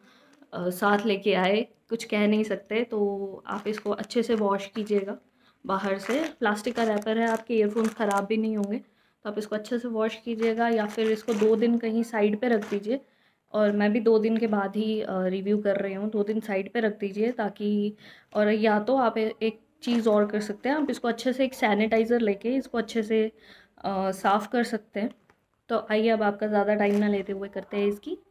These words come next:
unboxing। तो ये है पैकेट। देखिए, अ, ये पैकेट आने में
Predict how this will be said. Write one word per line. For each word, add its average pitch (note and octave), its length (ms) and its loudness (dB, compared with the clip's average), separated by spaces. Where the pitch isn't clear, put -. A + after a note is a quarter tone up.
unboxing। F#3+ 460 -2
तो G#3+ 220 -4
ये A#3+ 100 4
है B3 140 0
पैकेट। A3+ 440 -6
देखिए, C4 420 4
अ, - 120 -2
ये B3+ 160 2
पैकेट B3+ 540 -2
आने A3+ 340 2
में A#3+ 420 2